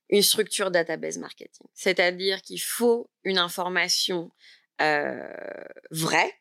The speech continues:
déjà sur ce lead, donc s'assurer qu'on a, euh, voilà, on sait d'où ils viennent, l'entreprise, euh, c'est quelle entreprise, quel segment.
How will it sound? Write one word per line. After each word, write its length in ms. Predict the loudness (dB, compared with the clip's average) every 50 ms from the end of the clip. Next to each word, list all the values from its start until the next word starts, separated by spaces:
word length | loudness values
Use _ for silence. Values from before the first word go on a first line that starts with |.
| _ _
déjà 500 | -8 0 2 4 4 6 4 4 2 0 -4 -6
sur 240 | -8 -8 -6 -6
ce 140 | -4 -2 0
lead, 320 | 0 2 2 2 2 2 0
donc 160 | -4 -6 -8
s'assurer 400 | -6 -4 -4 -4 -2 -2 -4 -6
qu'on 180 | -6 -8 -10
a, 280 | -6 -6 -4 -4 -6 -8
euh, 20 | -10 -12 -14 -16 -16 -16 -18 _ _ 0
voilà, 160 | 2 2 2
on 80 | 2 2
sait 220 | 2 2 2 2
d'où 160 | 0 -2 -2
ils 200 | -2 -2 -2 0
viennent, 360 | 2 2 4 4 4 4 2 0
l'entreprise, 800 | -2 -2 -4 -6 -10 -12 -12 -8 -6 -2 -2 0 0 0 0
euh, 160 | 0 0 0 0
c'est 160 | -2 -4 -2
quelle 160 | -2 0 0 0
entreprise, 540 | 0 -2 -4 -10 -12 -10 -10 -8 -8 -6
quel 160 | -4 -4 -4 -2
segment. 440 | -2 -2 -4 -2 -2 -4 -4 -4